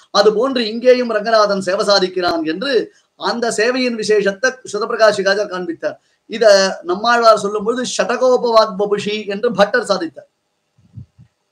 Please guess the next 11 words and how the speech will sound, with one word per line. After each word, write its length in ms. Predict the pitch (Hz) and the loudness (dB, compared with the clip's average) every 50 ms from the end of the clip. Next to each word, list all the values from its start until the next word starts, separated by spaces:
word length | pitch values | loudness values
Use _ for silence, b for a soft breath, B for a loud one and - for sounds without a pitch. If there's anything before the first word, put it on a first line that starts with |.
| _ _ _ _ _ _ _ _ _ _ _ _ _ _ _ _ _ _ _ _ _ _ _ _ _ _ _ - | _ _ _ _ _ _ _ _ _ _ _ _ _ _ _ _ _ _ _ _ _ _ _ _ _ _ _ -18
நம்மாழ்வாருடைய 600 | 127 131 143 196 220 233 240 247 240 240 233 226 220 | -16 -8 -2 0 2 2 4 4 2 2 2 0 -2
ஸ்ரீசுக்தியிலும் 540 | - 226 233 220 233 214 190 262 269 285 | -4 -4 -6 -6 -6 -8 -6 -6 -4 -2
இருக்கும் 340 | 269 240 202 208 226 202 185 | -2 -4 -4 -6 -8 -4 0
"பக்தாமிருதம் 720 | 202 202 202 196 233 220 214 202 190 180 185 233 233 220 226 | 0 0 0 2 2 2 2 2 0 -4 -4 -6 -6 -6 -8
விஸ்வஜனானுமோதனம் 920 | 190 - 220 202 202 208 214 208 208 208 202 196 190 185 185 190 233 247 | -4 -2 -2 0 0 0 0 0 0 0 -2 -2 -2 -4 -4 -4 -6 -4
சர்வார்த்தம் 680 | 233 202 190 208 214 214 214 202 202 208 208 208 202 | -4 -4 -2 2 4 4 4 2 0 -2 -4 -4 -4
ஸ்ரீ 140 | 196 202 208 | -6 -6 -6
ஷடகோபவாங்மயம்னு" 1200 | 196 185 185 196 202 190 214 208 208 208 202 190 185 185 180 175 180 208 247 269 269 220 170 b b b b b b | -6 -4 -4 -4 0 2 2 2 4 2 0 0 -2 -2 -2 -2 -4 -4 -4 -2 -4 -4 -4 b b b b b b
அந்த 200 | - 208 226 220 | -6 -4 -2 -2
நம்மாழ்வாருடைய 640 | 202 185 190 226 240 254 254 262 247 247 240 233 233 | -2 -2 0 0 2 2 2 2 2 2 0 0 -2
ஸ்ரீசுக்தியிலும் 680 | 214 190 226 226 196 214 - - 220 233 254 277 294 330 | -4 -4 -6 -6 -6 -8 -8 -10 -8 -6 -6 -4 -6 -6